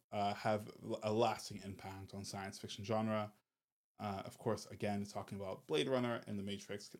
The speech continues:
all be seen, uh, i-, its origination right here. The film's score was composed by, uh, Gottfried Hupper-,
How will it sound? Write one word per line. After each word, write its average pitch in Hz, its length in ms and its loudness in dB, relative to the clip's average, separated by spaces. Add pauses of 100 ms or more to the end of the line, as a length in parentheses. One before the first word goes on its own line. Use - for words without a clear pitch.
all 104 180 2
be 110 100 -4
seen, 98 480 -8 (520)
uh, 95 220 -2 (180)
i-, - 180 -12 (160)
its 104 200 -6
origination 98 640 -4
right 98 180 -6
here. - 200 -12 (2500)
The 110 60 -2
film's 143 240 6
score 175 360 8
was 139 200 6
composed 117 400 6
by, 104 320 6 (140)
uh, 101 240 2 (140)
Gottfried 110 480 2 (280)
Hupper-, 127 300 2